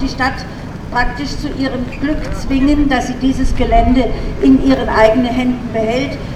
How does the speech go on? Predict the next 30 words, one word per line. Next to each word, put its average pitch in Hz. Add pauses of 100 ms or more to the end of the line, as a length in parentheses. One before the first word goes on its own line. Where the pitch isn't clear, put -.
Wir 294
konnten 302
uns 294
nämlich 285
sehr 294
viel 294
mehr 302
und 254
sehr 277
viel 277
Besseres 311 (120)
vorstellen 247 (400)
als 269
ein 262
Renditeobjekt. 262
Wir 294
könnten 302
uns 269
ein 247
Jugendzentrum 302
vorstellen, 277
denn 247
wir 254
wissen, 269
dass 269 (100)
ge-, 269 (100)
gerade 247
in 262
diesen 269
Pandemiezeiten 247